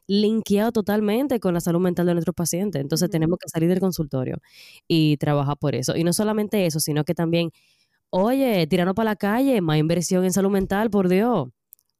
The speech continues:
Speaker 1: Más inversión, acceso, eh, scaling up los servicios.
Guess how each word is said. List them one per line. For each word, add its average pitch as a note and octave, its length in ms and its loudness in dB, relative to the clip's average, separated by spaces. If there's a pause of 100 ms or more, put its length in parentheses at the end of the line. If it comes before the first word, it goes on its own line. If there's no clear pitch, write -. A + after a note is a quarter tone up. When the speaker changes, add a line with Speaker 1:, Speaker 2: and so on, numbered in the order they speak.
(100)
Speaker 1:
Más E3 160 0
inversión, G#3 640 0 (160)
acceso, F#3+ 840 -2 (320)
eh, E3+ 320 -2
scaling G#3+ 600 0
up G#3 280 -2
los F3 260 -2
servicios. E3+ 680 0